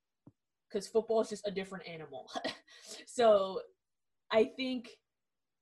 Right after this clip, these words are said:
this is, this will get teams on the right track in terms of covid, um, covid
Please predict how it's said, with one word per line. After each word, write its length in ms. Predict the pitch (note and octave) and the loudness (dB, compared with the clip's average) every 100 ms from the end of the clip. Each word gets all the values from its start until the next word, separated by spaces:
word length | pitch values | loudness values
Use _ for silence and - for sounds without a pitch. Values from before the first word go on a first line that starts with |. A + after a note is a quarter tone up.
| _ _ - | _ _ -18
this 440 | F#3 F#3+ B3+ C4 | -6 -2 -2 -4
is, 400 | C#4 C4 B3 A3+ | -6 -8 -8 -10
this 240 | G3 C4+ C#4+ | -8 -8 -6
will 180 | C4+ A#3 | -4 -2
get 420 | A3+ G#3 A3 - _ _ _ _ | 2 4 2 -2 _ _ _ _
teams 760 | - G#3+ G3 F#3 F3+ F3+ - - _ _ _ _ _ _ _ _ _ _ _ _ _ _ _ - _ _ _ _ | -12 -8 -6 -8 -10 -12 -18 -20 _ _ _ _ _ _ _ _ _ _ _ _ _ _ _ -20 _ _ _ _
on 280 | A3+ A3+ A3+ | 2 4 4
the 80 | G#3 | 4
right 320 | G3+ F#3+ F#3 | 2 0 -6
track 460 | - F3+ G3+ C#4 - _ - | -8 -6 -4 -6 -10 _ -14
in 100 | B3+ | -12
terms 280 | B3+ C4 B3+ | -12 -8 -6
of 120 | A#3+ - _ _ | -6 -10 _ _
covid, 420 | - B3 B3+ C4+ A3+ _ _ _ _ _ _ _ - | -4 -4 -4 -8 -10 _ _ _ _ _ _ _ -2
um, 360 | A#3 A#3 A3 - _ _ _ _ _ _ | 2 2 0 -6 _ _ _ _ _ _
covid 560 | - G#3 G3+ G#3 G3 | 2 2 4 2 0